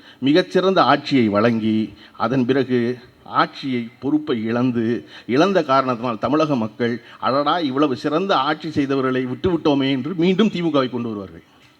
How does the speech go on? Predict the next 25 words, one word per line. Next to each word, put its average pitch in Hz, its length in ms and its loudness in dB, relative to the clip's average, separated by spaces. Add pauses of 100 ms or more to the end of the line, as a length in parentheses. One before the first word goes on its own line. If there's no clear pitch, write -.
(680)
இதை 139 180 4
தொடர்ந்து 175 400 2
செய்துட்டாங்க. 135 440 0
முக்கா 135 280 2
முக்கா 147 260 2
மூணு 143 200 4
தடவை, 135 260 4 (400)
மறுபடியும் 151 360 2
இந்த 139 100 2
தடவை 139 160 2
தப்பை 120 220 -2
செய்ய 113 200 -4
மாட்டான். 101 280 -6 (640)
அனுபவப்பட்டான்ல, 151 600 2 (920)
பார்த்துட்டாங்கல்ல 156 580 2
எல்லாரையும். 127 360 0 (440)
இந்த 120 80 -8
தடவை 139 200 0
என்ன 135 180 -4
செய்வான்னா, 120 360 -2 (520)
"ஆகா, 113 600 -4 (240)
பல 104 180 0
தடவை 131 220 2
இது 117 120 -2
செஞ்சுட்டோம், 110 360 -2